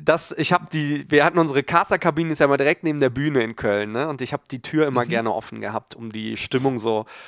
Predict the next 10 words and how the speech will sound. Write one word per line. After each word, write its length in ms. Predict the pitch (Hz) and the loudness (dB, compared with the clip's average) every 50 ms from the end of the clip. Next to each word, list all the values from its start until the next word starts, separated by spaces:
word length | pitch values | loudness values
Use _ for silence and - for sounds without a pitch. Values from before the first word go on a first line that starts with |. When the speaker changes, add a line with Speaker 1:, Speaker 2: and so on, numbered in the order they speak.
| - - | -18 -4
Speaker 1:
aufsaugen 520 | - 110 110 107 - - 117 110 113 110 | 0 2 2 2 2 0 0 0 0 -4
zu 160 | - - 110 | -10 -10 -10
können. 240 | - - 117 123 139 - - - - _ | -2 -2 -2 -2 -2 -8 -18 -20 -20 _
Und 180 | - 135 131 139 | -2 -2 0 0
ich 160 | 135 123 - | -2 -2 4
weiß, 240 | 139 143 147 160 135 | 4 4 4 4 -2
ich 200 | 139 131 - - | -2 -4 0 2
hatte 340 | 151 160 - - 160 143 - | 2 2 2 4 2 4 4
eine 300 | 131 135 143 135 131 113 | 4 2 2 0 -2 -4
Gänsehaut 840 | 98 123 131 143 156 143 143 135 127 127 123 127 123 123 - - | 2 4 4 4 4 2 2 2 4 4 4 4 4 2 -4 -18